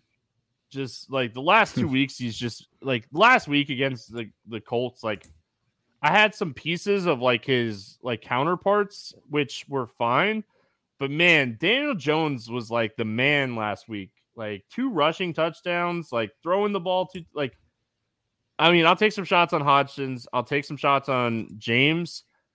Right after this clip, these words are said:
Speaker 1: I would probably rank Slayton third. And he's really kind of favored these two guys. Um,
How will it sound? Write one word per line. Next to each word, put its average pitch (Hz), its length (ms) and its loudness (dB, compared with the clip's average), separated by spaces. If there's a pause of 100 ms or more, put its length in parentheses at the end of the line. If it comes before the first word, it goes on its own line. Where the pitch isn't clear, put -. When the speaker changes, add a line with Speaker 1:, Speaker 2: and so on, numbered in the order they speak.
(680)
Speaker 1:
I 123 100 0
would 143 100 -2
probably 180 260 4
rank 175 260 0
Slayton 156 500 -2
third. 185 520 0 (220)
And 127 120 -8
he's 139 260 -6
really 156 260 0
kind 165 220 -2
of 131 80 -4
favored 165 320 -2
these 151 220 -6
two 156 160 -4
guys. 156 760 0
Um, 110 480 -4